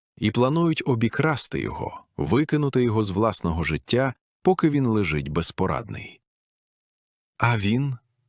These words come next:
Голос Марини ледь помітно здригнувся. «Що буде з ним?» «А що з ним?» —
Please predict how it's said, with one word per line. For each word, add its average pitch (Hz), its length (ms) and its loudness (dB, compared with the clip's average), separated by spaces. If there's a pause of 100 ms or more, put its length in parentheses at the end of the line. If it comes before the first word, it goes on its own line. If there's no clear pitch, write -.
(120)
Голос 95 480 0
Марини 113 480 0
ледь 139 240 -2
помітно 98 500 0
здригнувся. 82 800 -4 (500)
«Що - 380 -2
буде 101 260 0
з 85 100 -2
ним?» 71 300 -4 (1200)
«А 151 160 2
що 202 320 2
з 85 100 -2
ним?» — 69 280 -4